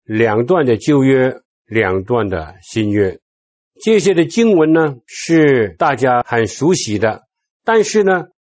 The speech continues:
假如我们找不到失落的焦点呢，那些的经文是不容易讲的。这个是用他们来做示范的原因。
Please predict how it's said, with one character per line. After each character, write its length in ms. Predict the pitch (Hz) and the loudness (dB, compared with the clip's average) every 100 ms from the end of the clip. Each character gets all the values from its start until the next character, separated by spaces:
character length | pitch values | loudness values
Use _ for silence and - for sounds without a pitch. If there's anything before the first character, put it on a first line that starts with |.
| _ | _
假 220 | - 165 | -2 0
如 240 | 151 151 165 | 2 2 2
我 100 | 143 | 2
们 180 | 170 175 | 2 0
找 180 | 151 139 | 0 0
不 100 | 165 | 2
到 140 | 160 | 0
失 220 | - - | 0 -2
落 140 | 165 160 | 0 2
的 140 | 143 | 0
焦 300 | 127 185 170 | 0 0 2
点 180 | 139 104 | 0 -2
呢， 200 | 107 101 _ _ _ | -4 -10 _ _ _
那 180 | - 160 | -4 -2
些 160 | 139 139 | 0 0
的 120 | 127 | 0
经 260 | 120 151 123 | 0 0 0
文 200 | 104 113 - _ | 0 -4 -14 _
是 300 | 107 - 135 | -14 -6 -4
不 220 | 131 147 | 0 0
容 340 | 120 110 123 | 2 2 0
易 220 | 175 165 113 | -2 -4 -6
讲 400 | - 95 - 78 | -6 -8 -10 -20
的。 160 | - _ _ _ _ _ _ | -20 _ _ _ _ _ _
这 160 | - 139 | -2 0
个 120 | 120 | 0
是 340 | - 127 113 | 0 0 0
用 160 | - 131 | 0 -2
他 140 | 131 | 0
们 120 | 127 110 | 0 0
来 100 | 101 | 0
做 140 | 107 | -2
示 220 | - 113 | -4 -6
范 140 | 104 95 | -4 -4
的 80 | |
原 160 | 78 78 | -6 -10
因。 240 | 82 76 | -12 -14